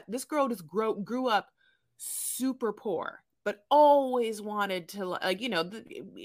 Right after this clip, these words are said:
everyone does, but, like, she has been given access to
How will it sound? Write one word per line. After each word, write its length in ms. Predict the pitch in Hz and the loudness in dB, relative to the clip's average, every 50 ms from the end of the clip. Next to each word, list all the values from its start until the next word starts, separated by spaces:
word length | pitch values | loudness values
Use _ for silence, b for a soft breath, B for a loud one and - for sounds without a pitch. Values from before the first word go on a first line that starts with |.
| - | -6
everyone 340 | - 277 320 311 269 254 233 | -4 -2 -2 0 0 -2 0
does, 240 | 208 202 160 165 165 | 2 2 0 0 0
but, 100 | - 196 | -2 0
like, 160 | 202 190 185 b b b b b b b b b | 0 0 -2 b b b b b b b b b
she 760 | - - - 302 302 302 302 285 269 247 226 220 226 - - _ _ _ _ _ _ _ _ _ _ - | -14 -6 0 2 4 4 4 4 2 2 0 0 -2 -6 -8 _ _ _ _ _ _ _ _ _ _ -12
has 260 | - - 240 240 214 | -4 -2 0 0 2
been 140 | 202 240 226 | 2 2 2
given 240 | 214 254 254 240 233 | 2 -2 -2 0 0
access 440 | 226 214 220 220 - - 202 202 - | 2 0 0 0 -2 -6 -6 -6 -6
to 500 | - - 226 196 185 180 175 170 170 | -4 0 2 4 4 4 4 2 2